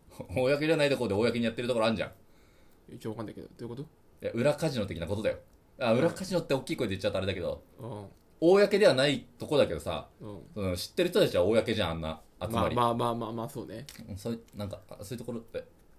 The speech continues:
Speaker 2: え、その四千六百三十万規模じゃなく、
Speaker 1: <laughs>
Speaker 2: え、二千五百円規模でやるってこと？
Speaker 1: <laughs> 二千五百円規模で。
Speaker 2: え、それ、ベッド二千五百円、一ベッド二千五百円ぐらいでしょ、それだって。
Speaker 1: うん、一枚だよ、チップ一枚だよ。
Speaker 2: ちょっと待ってよ。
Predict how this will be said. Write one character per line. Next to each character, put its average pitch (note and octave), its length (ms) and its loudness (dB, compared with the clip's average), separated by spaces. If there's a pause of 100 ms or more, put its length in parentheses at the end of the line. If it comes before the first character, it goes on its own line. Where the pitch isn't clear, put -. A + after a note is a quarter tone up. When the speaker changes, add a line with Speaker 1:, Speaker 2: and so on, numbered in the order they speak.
(380)
Speaker 2:
え、 D#3+ 80 4
そ D#3+ 100 0
の C3+ 60 2
四 A3+ 220 4
千 A#3+ 160 0
六 F#3 140 2
百 E3 120 0
三 F3 180 0
十 F3+ 100 2
万 F3 260 0 (300)
規 G3+ 140 0
模 A#2 60 -2
じ A#2 80 -2
ゃ - 20 -6
な B2+ 120 -4
く、 A#2+ 340 -2 (280)
Speaker 1:
<laughs> - 320 -20
Speaker 2:
え、 C#3+ 60 -2
二 D#3+ 120 4
千 D4 160 6
五 D3+ 80 8
百 D#3 180 4
円 F3 300 0
規 - 160 -6
模 C3+ 60 -2
で A#2 80 -2
や A#2 60 -4
る - 80 -18
っ - 20 -14
て - 120 -12
こ - 60 -6
と？ - 40 -4
Speaker 1:
<laughs> - 60 -6
二 A#2+ 60 -2
千 G2+ 220 -4
五 F2+ 80 -6
百 F#2+ 160 -4
円 F2 60 -6
規 E2+ 140 -10
模 D#2 100 -10
で。 - 60 -16 (340)
Speaker 2:
え、 F3+ 180 8
そ E3+ 100 4
れ、 D3 240 4
ベ D3 200 6
ッ A#3 160 2
ド C#3 80 2
二 C#3 100 2
千 F#3 160 2
五 C#3 80 6
百 C3 160 2
円、 C#3+ 320 0
一 E3 200 -2
ベ C4 80 6
ッ - 40 -8
ド C#3+ 100 4
二 C3+ 60 4
千 D3+ 120 2
五 C3 60 4
百 C3+ 160 2
円 D3+ 100 2
ぐ D3+ 60 4
ら C#3 60 4
い A#2 40 2
で A2 60 -10
し G#2+ 40 -10
ょ、 G2+ 40 -12
そ A2+ 80 -12
れ G2 60 -6
だ F#2 60 -4
っ - 20 -4
て。 F#2 60 -2
Speaker 1:
う F#2+ 40 -2
ん、 - 20 -4
一 A#2 100 -2
枚 G#2 120 2
だ F2 60 -2
よ、 F#2+ 60 -2
チ D#3 100 -4
ッ - 60 -6
プ - 80 0
一 A#2 160 0
枚 A#2+ 100 0
だ - 60 2
よ。 - 60 2
Speaker 2:
ち - 40 -4
ょ - 20 -10
っ - 20 -20
と A2+ 100 -2
待 - 160 -8
っ - 100 -20
て D5 200 10
よ。 A#2+ 280 10